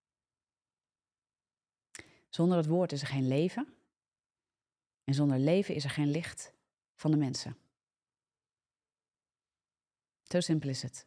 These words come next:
Zonder Jezus is er geen licht. "En het licht schijnt in de duisternis en de duisternis heeft het niet begrepen." En, ehm,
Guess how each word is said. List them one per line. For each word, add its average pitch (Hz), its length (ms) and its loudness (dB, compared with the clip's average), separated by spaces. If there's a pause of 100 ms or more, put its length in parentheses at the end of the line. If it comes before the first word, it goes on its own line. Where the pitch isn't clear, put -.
Zonder 170 320 2
Jezus 160 720 -2 (100)
is 135 160 -4
er 131 60 -4
geen 139 400 -2 (100)
licht. - 420 -6 (640)
"En 170 100 4
het 160 120 6
licht 220 200 4
schijnt 220 340 2
in 202 100 2
de 180 60 2
duisternis 147 440 0
en - 120 0
de 135 100 2
duisternis 160 440 0
heeft 143 160 -2
het 123 120 -6
niet 151 380 0 (400)
begrepen." 131 720 -2 (2250)
En, 170 500 4
ehm, 147 720 4